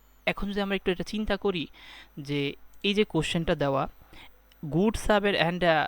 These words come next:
এটা বলেই দিছে যে দুইটা ডিস্টিংক্ট থাকতে হবে, রাইট? আচ্ছা, তো এরকম সাবেরে কখন বানানো পসিবল? একটু চিন্তা করি যে আমার কাছে, আমার কাছে যদি, আহ,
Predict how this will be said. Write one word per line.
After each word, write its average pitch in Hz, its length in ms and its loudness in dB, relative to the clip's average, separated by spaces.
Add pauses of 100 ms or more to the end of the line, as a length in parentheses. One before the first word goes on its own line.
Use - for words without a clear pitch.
(120)
এটা 175 180 -6
বলেই 185 340 0
দিছে 147 340 -2
যে 180 240 0 (540)
দুইটা 165 300 2
ডিস্টিংক্ট 165 400 -2
থাকতে - 240 -4
হবে, 143 140 -4
রাইট? 240 220 -4
আচ্ছা, - 240 -10 (760)
তো - 60 -2 (140)
এরকম 202 300 4
সাবেরে 226 460 6
কখন - 280 2
বানানো 208 300 0
পসিবল? 175 440 -2 (440)
একটু 151 200 -6
চিন্তা 143 200 -2
করি 127 200 -10 (720)
যে 156 320 0 (180)
আমার 190 260 0
কাছে, 196 540 -2 (1300)
আমার 190 240 4
কাছে 233 280 2
যদি, 190 320 2 (480)
আহ, 143 240 0